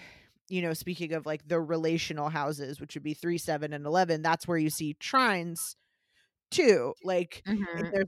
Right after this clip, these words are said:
Speaker 1: So I think it's like you would bounce from casual acquaintance in the eleventh to,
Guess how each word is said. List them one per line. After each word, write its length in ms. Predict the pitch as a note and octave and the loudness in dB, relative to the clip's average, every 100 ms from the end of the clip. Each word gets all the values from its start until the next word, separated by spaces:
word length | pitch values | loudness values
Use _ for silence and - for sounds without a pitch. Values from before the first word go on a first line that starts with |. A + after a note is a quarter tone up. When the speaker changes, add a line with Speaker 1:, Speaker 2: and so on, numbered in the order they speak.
| G3 | 2
Speaker 1:
So 60 | |
I 80 | F#3 | 2
think 220 | G3+ G3 | 2 0
it's 220 | G3 - | 0 -2
like 480 | F#3+ F3+ E3+ - - _ _ _ | -2 0 0 -4 -16 _ _ _
you 300 | D#3 E3+ F#3+ | -10 -4 0
would 220 | F#3 F3 - | 2 0 0
bounce 420 | F3 F3 E3+ - | 0 0 -2 -10
from 640 | - E3+ E3 D#3+ D#3 D3+ C#3+ _ _ - | -4 0 0 -2 -8 -14 -18 _ _ 0
casual 500 | F#3 F3 E3+ E3 D#3+ | 4 4 4 0 0
acquaintance 640 | D3+ E3+ D#3+ - D#3+ D#3+ | -2 -6 -6 -6 -6 -4
in 120 | D#3 | -4
the 100 | D3+ | -4
eleventh 580 | D3+ D#3+ E3 D#3 D3 C#3+ - - | -2 2 2 0 -2 -6 -18 -12
to, 800 | - F3+ D#3+ D#3 D3 D3 D3 | -6 -4 -2 -4 -6 -8 -8